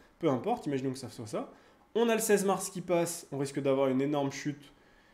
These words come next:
parce que je pense pas qu'il y ait suffisamment de demande pour absorber vingt et un pour cent de l'offre totale d'un coup.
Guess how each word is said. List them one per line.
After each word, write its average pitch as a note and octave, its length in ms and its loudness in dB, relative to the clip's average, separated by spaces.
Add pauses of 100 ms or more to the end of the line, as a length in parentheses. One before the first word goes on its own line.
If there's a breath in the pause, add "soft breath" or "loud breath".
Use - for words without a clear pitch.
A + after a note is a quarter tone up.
(120)
parce B2+ 160 -6
que C3+ 100 -2
je C3 120 2
pense C3+ 280 -2
pas D3+ 300 0 (180 loud breath)
qu'il C3 140 -4
y - 20 -2
ait - 40 -6
suffisamment F3 800 0
de D#3+ 80 6
demande D#3+ 380 4
pour B2+ 180 -2
absorber B2+ 480 0
vingt F#3 520 4
et F3+ 60 6
un F3 160 6
pour E3 260 -4
cent D#3 220 -2
de C3 100 0
l'offre B2 300 -2
totale B2+ 440 -2
d'un A#2 120 -2
coup. C4+ 320 -2